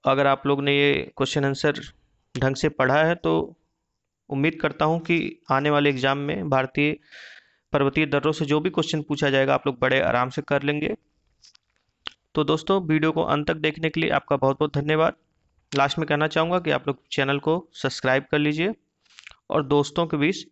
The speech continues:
इस वीडियो को शेयर करिए ज़्यादा से ज़्यादा, और अपनी पढ़ाई को ब्रेक मत करिए, इसको चलते रहने दीजिए। रोज़ थोड़ा थोड़ा पढ़ते रहिए, पढ़ते रहिए। लॉकडाउन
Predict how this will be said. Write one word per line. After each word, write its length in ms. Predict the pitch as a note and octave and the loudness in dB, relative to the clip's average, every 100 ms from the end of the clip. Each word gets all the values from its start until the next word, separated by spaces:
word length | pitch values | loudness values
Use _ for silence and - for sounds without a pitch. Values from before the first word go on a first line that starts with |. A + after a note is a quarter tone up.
| - | -4
इस 200 | D#3 C#3+ | -2 -2
वीडियो 280 | C3 C3 C3 | 0 0 0
को 260 | F3+ A3+ - | -2 -4 -4
शेयर 240 | C#3 A#2 | 0 0
करिए 400 | - A2 G#2 - - _ - | 0 -4 -4 -8 -12 _ -4
ज़्यादा 260 | C3 A#2+ | 0 2
से 160 | A#2 B2 | 0 0
ज़्यादा, 300 | G2 - - - _ _ _ _ _ _ - - - _ - | -2 -2 -6 -10 _ _ _ _ _ _ -20 -20 -20 _ 0
और 180 | D3+ F3 | 2 2
अपनी 260 | E3+ F3 F#3+ | 0 -2 -2
पढ़ाई 380 | D#3+ D3 D#3 E3+ | 0 2 0 0
को 240 | E3 G3 - _ B2 | 0 0 -4 _ -8
ब्रेक 400 | A2+ D#3 F#3 E3+ | 0 2 0 0
मत 180 | D3 - | -2 0
करिए, 420 | C3 B2 D3 F#3 _ _ _ | -2 0 0 -2 _ _ _
इसको 300 | C3 - D#3 D#3 - | -10 -4 -4 -4 -4
चलते 340 | D3+ D3 E3+ | -2 0 0
रहने 200 | D3 C#3 B2+ | 0 0 -2
दीजिए। 340 | B2 C3 E3+ | -2 0 0
रोज़ 420 | D3+ C#3 E3 G#3 - | 2 2 2 0 -2
थोड़ा 160 | D#3 D3 | -4 -2
थोड़ा 300 | C#3+ C3+ C#3 - | -2 0 -2 0
पढ़ते 300 | C3+ C3 D3+ | -2 0 0
रहिए, 220 | B2+ B2 B2+ | 2 0 0
पढ़ते 340 | C#3 C3 C#3+ | -2 0 0
रहिए। 300 | B2 B2 F#3+ - _ _ _ _ _ _ _ _ _ - _ _ _ _ _ _ _ _ _ _ _ | 2 0 -2 -6 _ _ _ _ _ _ _ _ _ -20 _ _ _ _ _ _ _ _ _ _ _
लॉकडाउन 640 | C3 C3 C3+ C3+ D3+ E3+ | 0 0 0 0 0 -2